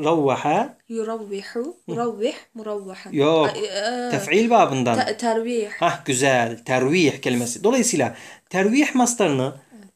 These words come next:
Speaker 1: evet, mansup olarak kullanırsam tervihen şeklinde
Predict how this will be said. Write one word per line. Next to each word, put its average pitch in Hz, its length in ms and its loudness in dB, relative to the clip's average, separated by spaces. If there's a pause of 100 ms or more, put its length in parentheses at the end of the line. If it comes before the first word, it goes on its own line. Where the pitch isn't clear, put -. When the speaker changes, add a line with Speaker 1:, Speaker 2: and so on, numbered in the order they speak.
(280)
Speaker 1:
evet, 139 280 -2
mansup 190 400 2
olarak 160 320 2
kullanırsam 131 600 -2
tervihen 151 800 0
şeklinde 131 640 -2